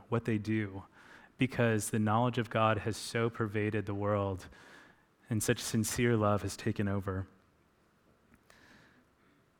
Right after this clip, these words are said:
And I hope, I hope you guys can, that this could capture your imagination for what's possible. Because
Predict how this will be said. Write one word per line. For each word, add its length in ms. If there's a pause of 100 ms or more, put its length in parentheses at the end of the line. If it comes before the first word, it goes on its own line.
(840)
And 100
I 60
hope, 180 (420)
I 40
hope 240
you 60
guys 260
can, 340 (1900)
that 160
this 160
could 240 (160)
capture 480
your 180
imagination 960 (680)
for 160
what's 160
possible. 640 (1700)
Because 440